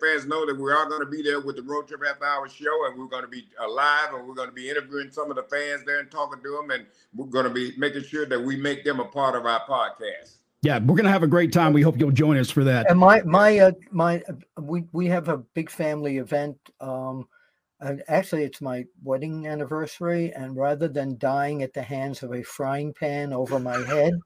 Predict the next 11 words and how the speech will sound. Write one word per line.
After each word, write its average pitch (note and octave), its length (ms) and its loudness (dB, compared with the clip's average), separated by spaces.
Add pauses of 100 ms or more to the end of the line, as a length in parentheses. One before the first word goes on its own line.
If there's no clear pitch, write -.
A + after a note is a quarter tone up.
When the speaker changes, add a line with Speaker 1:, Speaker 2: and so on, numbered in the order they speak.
(180)
Speaker 2:
<laughs> - 380 -2
Speaker 3:
uh, C3+ 320 4 (200)
I D3 80 4
will C#3+ 180 2
not C#3 280 2
be C#3+ 160 -2
able C3+ 360 -2
to, C3+ 300 -2
uh, B2+ 180 0 (420)
be D3+ 120 0
there C#3 380 4